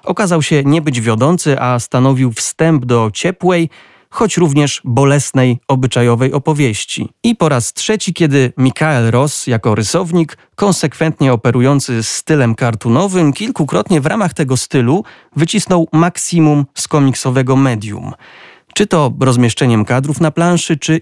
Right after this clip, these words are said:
imponującą kolorystyką. Ten piękny komiks o nauce upadania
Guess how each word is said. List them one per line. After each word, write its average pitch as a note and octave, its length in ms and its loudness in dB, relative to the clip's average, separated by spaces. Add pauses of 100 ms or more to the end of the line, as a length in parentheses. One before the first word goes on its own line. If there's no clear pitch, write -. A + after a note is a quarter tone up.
(100)
imponującą C3 720 2
kolorystyką. D3 840 -4 (760)
Ten A#2 280 2
piękny D#3 340 0
komiks D3 480 0
o B2+ 220 2
nauce B2 420 0
upadania D3+ 680 0